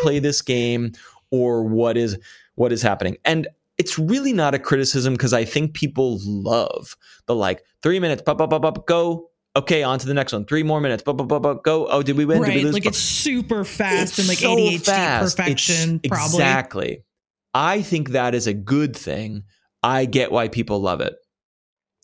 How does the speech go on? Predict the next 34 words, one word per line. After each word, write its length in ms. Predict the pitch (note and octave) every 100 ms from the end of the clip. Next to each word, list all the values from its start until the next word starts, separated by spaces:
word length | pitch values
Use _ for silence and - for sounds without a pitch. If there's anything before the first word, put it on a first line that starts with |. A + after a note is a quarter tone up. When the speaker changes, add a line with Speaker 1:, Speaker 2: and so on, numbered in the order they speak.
| _
Speaker 1:
And 160 | D#3 D#3+
now 220 | F#3 G#3+
that 140 | E3+
I'm 140 | C#3 B2+
a 40 |
little 240 | A#2 A#2+ A#2
bit 200 | A#2+ A#2
more, 260 | A2+ G#2+ A#2
I 60 |
have 160 | A#2 A#2
a 60 |
better 320 | G2 B2+ A#2+ G#2+
handle 520 | A2 C3 C3+ C3 A#2+
on 140 | G#2
the 60 | G#2
weapons 480 | E3+ G3 E3 D3+ B2+
and 80 |
the 60 | A2+
mechanics 480 | A2 D3 D3+ C#3+ -
and 100 | A2+
the 60 |
maps 420 | G#2+ A#2 B2+ B2 A#2
and 80 |
the 60 | G#2+
strategy, 720 | - C3 C#3+ C#3 A#2+ G#2+ G2+ - - - - _ _ _ -
I'm 320 | C3+ D#3 F#3 F3
starting 500 | - D#3+ D3 C#3 B2
to 120 | - C#3+ -
get 220 | G2+ D3
it, 240 | A3 - -
and 160 | B2
I'm 140 | A#2+ A2+
starting 520 | - - B2 A#2+ A#2+
to 120 | B2